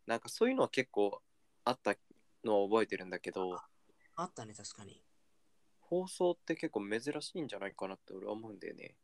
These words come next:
Speaker 2: あー、そうなん、やっぱあれなのかな？い-、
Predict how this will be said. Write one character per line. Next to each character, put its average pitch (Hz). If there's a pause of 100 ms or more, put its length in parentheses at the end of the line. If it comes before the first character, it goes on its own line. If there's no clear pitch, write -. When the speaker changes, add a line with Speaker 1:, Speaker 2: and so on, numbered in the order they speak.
(240)
Speaker 2:
あ 123
ー、 123
そ 196
う 254
な 160
ん、 120
や 208
っ 220
ぱ 226
あ 156
れ 208
な 294
の 175
か 131
な？ 127 (880)
い-、 240